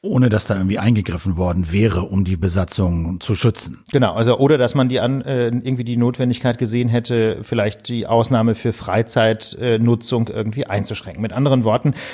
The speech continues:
Speaker 2: das ist jetzt vielleicht nicht so hundertprozentig überzeugend. Ähm, aber jetzt schauen wir doch mal ein bisschen genauer hin. Welche, welche neuen Anforderungen werden denn jetzt eigentlich gestellt an die Sportboote? Dazu nochmal Nassim Majidian.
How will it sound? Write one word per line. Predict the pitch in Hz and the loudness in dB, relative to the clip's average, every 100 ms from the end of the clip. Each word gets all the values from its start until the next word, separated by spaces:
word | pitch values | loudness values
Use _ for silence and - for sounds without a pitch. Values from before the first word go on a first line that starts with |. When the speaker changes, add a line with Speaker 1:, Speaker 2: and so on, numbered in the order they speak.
| - | -2
Speaker 2:
das | 120 110 - - - 127 | -2 0 -6 -14 -12 -10
ist | 127 127 139 | -8 -6 -2
jetzt | 120 - - - | -2 -4 -18 -8
vielleicht | - 117 113 | -2 -2 0
nicht | 131 | 0
so | 113 | 4
hundertprozentig | 139 135 120 - - 98 101 90 | 4 4 2 -4 -6 -6 -8 -10
überzeugend. | 95 - - 101 113 - - 117 | -16 -14 -12 -12 -16 -16 -16 -4
Ähm, | 147 143 139 | -2 0 2
aber | 147 | 0
jetzt | 160 151 | 0 0
schauen | 214 | 0
wir | 233 | 2
doch | 190 | 2
mal | 175 | 2
ein | |
bisschen | 160 160 | 0 -2
genauer | 135 113 107 | 0 2 2
hin. | 107 104 | 2 2
Welche, | 143 190 - - | 2 2 -2 -6
welche | 139 143 - 143 | -4 -4 -2 0
neuen | 123 135 160 | 2 4 2
Anforderungen | - 147 196 175 160 143 123 | 2 0 2 0 0 -2 0
werden | 113 135 | 0 0
denn | 127 127 | -2 0
jetzt | 117 | 0
eigentlich | - 123 123 117 - | 0 -2 -2 -4 -8
gestellt | 98 - 233 240 | -10 -2 0 0
an | - 104 | 0 -2
die | 98 | -2
Sportboote? | - - 107 - 160 156 | -6 -8 -10 -2 0 0
Dazu | 101 117 - | 0 -2 0
nochmal | 120 120 139 139 | -2 2 2 2
Nassim | 101 107 143 135 | 2 0 -2 0
Majidian. | 120 104 87 71 - | 0 0 -6 -8 -12